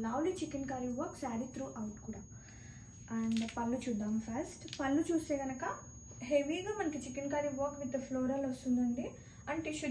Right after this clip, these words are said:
జరీ లైన్స్ కూడా రన్ అవుతుంది with nice tassels. And both side borders మనకి చాలా క్యూట్గా, సాఫ్ట్గా చికెన్ కర్రీ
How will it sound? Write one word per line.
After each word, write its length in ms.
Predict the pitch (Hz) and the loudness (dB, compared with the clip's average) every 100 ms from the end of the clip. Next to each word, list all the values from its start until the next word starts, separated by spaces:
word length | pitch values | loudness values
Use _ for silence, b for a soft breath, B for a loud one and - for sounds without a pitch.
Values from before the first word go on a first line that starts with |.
| 285 | 4
జరీ 200 | 269 269 | 4 4
లైన్స్ 240 | 269 262 240 | 2 2 0
కూడా 140 | 277 339 302 | 4 4 4
రన్ 160 | 226 214 | 2 2
అవుతుంది 300 | 220 214 339 | -2 -2 2
with 140 | 392 339 277 | 2 0 0
nice 200 | 254 - | 0 0
tassels. 360 | 254 208 208 - - B B B B - | -2 -2 -6 -8 -14 B B B B 2
And 100 | 349 370 | 2 6
both 160 | 302 302 | 4 4
side 160 | 403 349 | 4 4
borders 280 | 262 269 - | 4 4 4
మనకి 260 | 302 277 277 277 226 - | 2 2 0 -4 -6 -6
చాలా 280 | 262 254 302 339 | -4 2 2 2
క్యూట్గా, 420 | 302 254 240 262 247 - - | 0 -2 0 0 0 -4 -6
సాఫ్ట్గా 520 | 247 247 - 240 247 247 - - - - | -4 -4 -6 -4 -2 -2 -6 -14 -12 -6
చికెన్ 260 | 262 285 285 | -2 0 2
కర్రీ 180 | 277 | 2